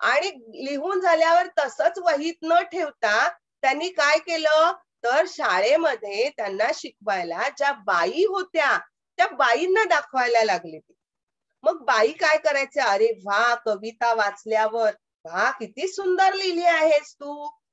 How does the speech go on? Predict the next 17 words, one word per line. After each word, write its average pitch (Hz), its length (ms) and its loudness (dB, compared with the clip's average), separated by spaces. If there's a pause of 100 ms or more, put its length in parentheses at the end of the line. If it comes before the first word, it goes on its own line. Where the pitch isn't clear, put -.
म्हणजेच 190 460 -2
काय 233 220 -2
करायचे, 240 720 -2 (200)
कौतुक 233 580 -6
करायचे 180 520 -2 (320)
किंवा 277 280 -2
काहीतरी 269 560 -2
त्याच्यामध्ये 233 880 -2 (280)
सूचना 320 500 -2
सांगत 269 480 -4
असतील, 226 460 -8
त्यामुळे 262 560 0
त्यांच्यामध्ये 214 760 -4
आणखी 214 540 -4
लिखाणामध्ये 190 800 -8
बदल 208 420 0
होत 294 320 -2